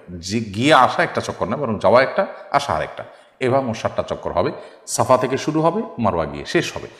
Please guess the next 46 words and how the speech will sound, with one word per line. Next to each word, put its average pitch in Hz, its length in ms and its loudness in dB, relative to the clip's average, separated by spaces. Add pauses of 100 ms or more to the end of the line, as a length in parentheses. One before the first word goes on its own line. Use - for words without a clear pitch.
(240)
চক্কর 185 320 2 (100)
চর 165 180 6 (100)
পর, 143 120 6
উম, 113 340 -2
চলাকালীন 156 540 6
সময় 127 320 2 (320)
আপনি 180 180 0
জিকির, 117 260 4
আজকার, 101 260 -2
তাসবিহ, 90 220 -4
তাহলিল 87 220 -2
পড়তে - 220 -6
পারেন, 78 260 -2 (340)
<clears throat> 120 600 -2
আহ, 82 360 0
আল্লাহর 87 260 0
কুদরত 95 360 -2
নিয়ে 98 160 -4
চিন্তা 90 220 -2
ভাবনা 80 160 -4
করতে - 240 -6
পারেন, 80 260 -2 (880)
মক্কার 107 220 2
ইতিহাস 113 320 2
নিয়ে 113 140 -4
চিন্তা 92 200 -4
ভাবনা 85 120 -2
করতে - 260 -6
পারেন, 80 220 -2 (360)
সেই 147 140 -2
সাথে 135 280 -2
জমজমের 101 380 2
পানি 113 280 4 (320)
এবং 90 360 2
এই 107 100 0
সাফা 101 260 0
মারওয়া 90 240 6
যে 113 120 2
আল্লাহর 95 200 0
নিদর্শন, 104 460 0
সেগুলো 117 260 -2
নিয়ে 107 120 0
চিন্তা 95 200 -4
ভাবনা 82 120 -4
করতে 80 260 -8
পারেন। 95 200 -2